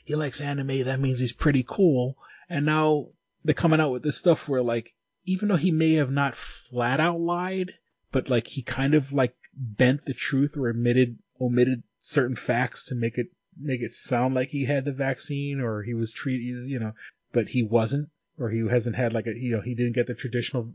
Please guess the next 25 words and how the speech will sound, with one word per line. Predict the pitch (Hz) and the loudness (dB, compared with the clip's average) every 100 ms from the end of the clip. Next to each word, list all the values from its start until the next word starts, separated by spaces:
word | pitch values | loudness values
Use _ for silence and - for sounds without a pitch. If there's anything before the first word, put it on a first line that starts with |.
| - | -14
vaccine | 120 123 - 135 117 | -2 -2 0 -2 -2
shots | - 120 120 - | -2 -4 -4 -10
and | 113 | -8
he | |
was | 110 | -8
playing | - - 123 | -4 0 2
it | 117 | 2
off | 110 113 | 0 0
like | 120 110 | -4 -4
he | 110 | -4
did. | 107 117 143 - - _ | -2 -4 -6 -12 -20 _
And | 165 120 113 | -6 -4 0
so, | 131 113 107 - _ _ | 2 2 0 -8 _ _
you | 120 | -8
know, | 120 233 - | -6 -8 -10
he | 117 120 123 131 | -10 -6 -2 4
done | 143 139 | 4 6
messed | 135 - 139 | 4 6 4
up | 131 - _ _ 120 | 4 0 _ _ -6
a, | 113 113 113 | -4 -2 -2
a | |
<laughs> | |
run, | 110 101 - - - - 233 208 - | 2 6 8 10 10 10 8 4 2
you | 170 135 | -4 -4
know, | 113 | -8